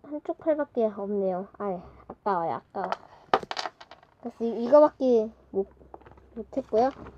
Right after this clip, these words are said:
그 다음은 마지막 등장 퍼펫. 오, 퍼펫입니다.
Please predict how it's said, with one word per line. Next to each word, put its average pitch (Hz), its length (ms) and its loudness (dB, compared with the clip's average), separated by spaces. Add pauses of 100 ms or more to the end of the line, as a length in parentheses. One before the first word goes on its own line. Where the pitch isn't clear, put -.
(960)
그 240 60 -10
다음은 254 680 -4
마지막 233 580 -2
등장 226 500 -2
퍼펫. 196 1000 -2 (760)
오, 190 180 -10
퍼펫입니다. 240 640 -8